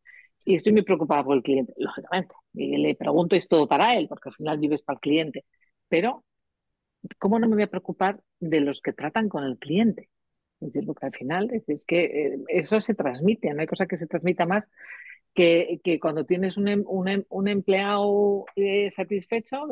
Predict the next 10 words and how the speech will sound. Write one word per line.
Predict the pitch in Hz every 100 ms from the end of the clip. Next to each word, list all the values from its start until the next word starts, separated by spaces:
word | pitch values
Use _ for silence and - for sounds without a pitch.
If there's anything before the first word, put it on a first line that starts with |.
| -
a | 196
cuando | 175 180
tienes | 208 175
un | 151
empleado | 147 - 143 131
cabreado. | 139 156 208 - _ _ _ -
Porque, | 170 - 147 147 -
porque, | - - 147 - -
entonces, | 185 226 214 254 - _ - - - - _ -
efectivamente, | 170 190 214 214 220 190 226